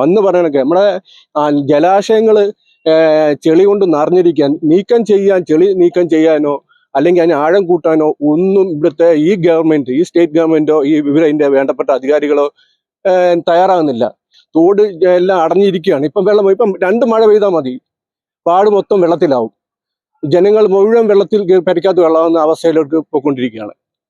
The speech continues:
ചമ്പക്കുളം പഞ്ചായത്ത് ഇരുട്ടിൽ മുങ്ങിക്കിടക്കുന്ന ഒരു പഞ്ചായത്താണ്. ഏഹ്, ഉള്ള അതിൻ്റെ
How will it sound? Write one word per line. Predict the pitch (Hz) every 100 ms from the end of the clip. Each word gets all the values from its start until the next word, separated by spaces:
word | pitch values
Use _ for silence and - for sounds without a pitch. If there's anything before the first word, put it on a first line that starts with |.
| _
ചമ്പക്കുളം | 131 131 147 175 180
പഞ്ചായത്ത് | 170 160 156 139
ഇരുട്ടിൽ | 143 160 160
മുങ്ങിക്കിടക്കുന്ന | 147 143 139 135 135
ഒരു | 123
പഞ്ചായത്താണ്. | 123 127 131 123 120 - _ _ - _ -
ഏഹ്, | 135 139
ഉള്ള | 143 165 180 165
അതിൻ്റെ | 156